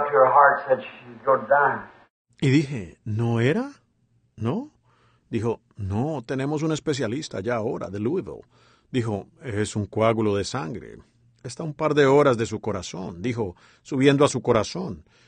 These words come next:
Speaker 2: Dijo, "Ella se va a morir."
Speaker 1: "My, it's too bad. I hate to hear that." Just kept on shining the gun.
Speaker 2: Dije, "Vaya, qué lástima. Siento mucho escuchar eso." Solo seguí puliendo mi arma.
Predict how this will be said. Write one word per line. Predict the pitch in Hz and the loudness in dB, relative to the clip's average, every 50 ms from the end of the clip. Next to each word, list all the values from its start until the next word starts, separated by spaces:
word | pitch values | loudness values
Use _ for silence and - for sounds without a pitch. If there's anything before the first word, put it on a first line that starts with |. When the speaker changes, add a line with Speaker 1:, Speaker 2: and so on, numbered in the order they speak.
| _ _ _ | _ _ _
Speaker 2:
Dijo, | 131 135 123 127 120 101 85 - _ _ - _ _ _ _ _ _ _ _ - - | 2 4 4 4 4 2 0 -6 _ _ -20 _ _ _ _ _ _ _ _ -14 -6
"Ella | 98 107 117 120 123 110 113 104 92 87 85 82 90 95 90 87 _ _ | 0 2 4 4 4 4 2 0 -2 -4 -8 -12 -14 -16 -18 -20 _ _
se | - - - 101 | -18 -14 -12 -10
va | 87 92 | -8 -8
a | 95 | -8
morir." | 95 95 92 90 82 101 131 - 170 - - _ _ _ _ _ - - _ _ - | -8 -8 -8 -10 -10 -10 -12 -12 -12 -18 -20 _ _ _ _ _ -20 -20 _ _ -6
Speaker 1:
"My, | - 339 - - | 0 2 4 4
it's | - - - - | 4 2 -4 -12
too | - 120 104 - | -14 -16 -10 -2
bad. | - 123 151 - 139 | 0 2 2 2 0
I | 117 113 117 | -2 -4 -8
hate | 113 113 | -12 -16
to | 107 107 | -20 -8
hear | 107 110 107 | -6 -4 -2
that." | 117 139 175 - - - - - - _ _ _ | -2 -2 -2 -4 -6 -12 -20 -20 -20 _ _ _
Just | - - - | -20 -4 -2
kept | 123 117 120 | 0 0 2
on | 123 123 120 | 0 -2 -2
shining | 117 - - 123 123 123 123 120 117 | -4 -2 0 2 2 2 2 0 -4
the | 113 - - | -6 -4 0
gun. | 151 147 - - - - - - - - - _ _ _ _ _ _ | 0 2 2 0 -4 -12 -16 -18 -20 -20 -20 _ _ _ _ _ _
Speaker 2:
Dije, | - - 175 147 180 170 151 | -8 -8 -4 -2 -2 -2 0
"Vaya, | 139 139 147 156 165 151 113 120 113 - | 0 0 0 2 0 0 -2 -4 -4 0
qué | - 120 | 0 0
lástima. | 98 101 95 92 - - - 82 73 71 69 - - _ _ _ _ _ _ _ _ _ _ _ _ 185 | 0 0 -4 -6 -8 -10 -12 -14 -14 -14 -18 -20 -20 _ _ _ _ _ _ _ _ _ _ _ _ -16
Siento | 175 - - 147 127 107 95 - 98 | -14 -12 -8 -6 -6 -6 -4 -6 -6
mucho | 85 85 90 107 120 110 - - | -6 -6 -4 -4 -4 -4 -6 -12
escuchar | 101 - - 95 - 110 95 - 104 | -16 -14 -14 -12 -12 -12 -10 -10 -10
eso." | 156 143 - - - - - - - - | -12 -12 -14 -16 -18 -16 -18 -18 -20 -20
Solo | _ - - 101 127 123 | _ -18 -16 -16 -14 -14
seguí | - 170 135 107 | -12 -12 -12 -12
puliendo | - - 123 104 110 113 113 110 101 | -8 -4 -2 0 0 0 0 0 -2
mi | 104 95 92 | -4 -6 -6
arma. | 104 - - - - - | -8 -8 -10 -12 -16 -20